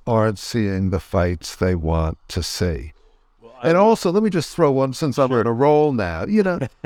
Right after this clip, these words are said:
Speaker 2: <laughs>
Speaker 1: you, you can sell people a shirt that's ugly. You can sell people perfume that smells bad if you market it all properly.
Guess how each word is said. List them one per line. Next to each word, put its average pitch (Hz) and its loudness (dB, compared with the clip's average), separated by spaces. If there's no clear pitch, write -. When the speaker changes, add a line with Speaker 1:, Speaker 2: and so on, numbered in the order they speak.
Speaker 2:
<laughs> 120 -6
Speaker 1:
you, 190 -2
you 214 0
can 226 0
sell 214 4
people 143 0
a 147 -2
shirt 143 0
that's 113 -6
ugly. 95 -2
You 143 0
can 139 -2
sell 160 -2
people 127 -2
perfume 120 0
that 107 -6
smells 120 0
bad 85 0
if 107 -6
you 117 0
market 120 2
it 107 0
all 92 2
properly. 90 -2